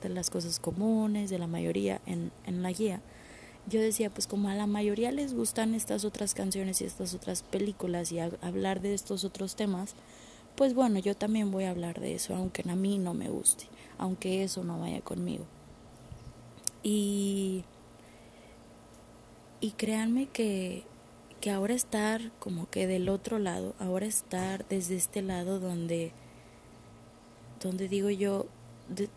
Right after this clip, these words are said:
lo puedes ver desde una perspectiva y te puedes ver a ti y a los demás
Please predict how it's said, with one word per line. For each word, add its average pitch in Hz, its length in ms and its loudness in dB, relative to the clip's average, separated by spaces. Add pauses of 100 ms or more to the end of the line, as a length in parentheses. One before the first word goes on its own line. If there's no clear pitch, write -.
lo 202 120 4
puedes 240 340 2
ver 269 140 4
desde 254 160 0
una 247 140 4
perspectiva 202 800 -2
y 214 80 -4
te 208 120 0
puedes 220 340 -2
ver 208 160 0
a 208 60 -2
ti 190 340 -4 (220)
y 202 120 0
a 185 80 0
los 180 180 -2
demás 180 460 -4